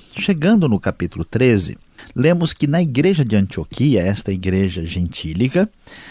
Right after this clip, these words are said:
havia profetas e mestres. E aí vem a relação, a lista deles: Barnabé, Simeão, chamado Níger,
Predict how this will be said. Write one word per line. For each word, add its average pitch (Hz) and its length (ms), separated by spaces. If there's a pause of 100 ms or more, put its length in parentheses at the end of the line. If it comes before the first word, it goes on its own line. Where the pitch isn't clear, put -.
(160)
havia 151 380
profetas 123 720
e 123 80
mestres. 113 680
E 85 80
aí 90 120
vem 107 220
a 113 80
relação, 110 720
a 110 40
lista 135 540
deles: 87 400
Barnabé, 113 680
Simeão, 110 800
chamado 87 480
Níger, 107 540